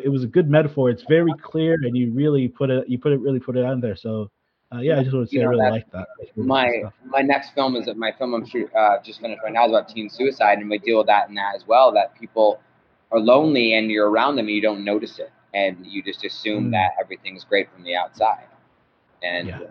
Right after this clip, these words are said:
Speaker 2: that's something that's kind of a running theme with a lot of my projects.
Speaker 1: What was the challenge for you in, uh, uh, as far as this production specifically? Maybe, uh, a, a, a challenge, was it, was this a ha-, what do you say, this was a harder play to put on than Elevator, or, or was this, uh,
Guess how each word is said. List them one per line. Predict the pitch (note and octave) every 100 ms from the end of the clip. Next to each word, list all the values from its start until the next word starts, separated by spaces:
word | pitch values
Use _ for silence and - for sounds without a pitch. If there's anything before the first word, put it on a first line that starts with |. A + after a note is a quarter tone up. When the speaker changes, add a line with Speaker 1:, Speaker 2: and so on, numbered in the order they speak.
| -
Speaker 2:
that's | F2 -
something | F#2 F2 F2+
that's | E2+ -
kind | A2
of | G2+
a |
running | F#2 F#2 F2 -
theme | F#2+ F#2
with | E2+
a | E2+
lot | E2 E2+
of | - _
my | E2+
projects. | - E2 D#2+ D#2 _ - - _ _
Speaker 1:
What | C#3+ F3
was | B3+
the | G3+ D#3
challenge | - C#3+ D3+ D#3+ C#3+
for | C3+
you | B2 B2 B2 B2
in, | - B2 A#2+
uh, | A#2 A#2 A#2 - -
uh, | B2+ A#2
as | A#2
far | - B2+ B2
as | A#2+ A2 - _ -
this | D3 D3
production | D3 B2 A#2+ B2
specifically? | A2 A#2 - C3 B2+ A#2+ A#2+ G#2+ _ _ -
Maybe, | D#3 E3 E3+ D#3
uh, | C3+
a, | C#3+ C3+ C3 C3+
a, | B2+ B2+ A#2+ -
a | -
challenge, | - D3 C#3+ B2+ A#2 G2 -
was | C#3
it, | C#3
was | C#3+
this | C#3+ D3+
a | C#3 B2+
ha-, | -
what | - D3+
do |
you | D3
say, | D#3 D3+
this | D3 C#3+
was | C#3+ C3+
a | B2
harder | C#3+ D#3 D#3+
play | - F3 F3+ F#3 - -
to | D#3+
put | D3+ F3+
on | F3 E3
than | C#3+
Elevator, | D3 E3 F3+ G3 A3 A3+ -
or, | C#3 C#3 C3
or | C3+ C3
was | C3+ B2
this, | C#3+ -
uh, | C3+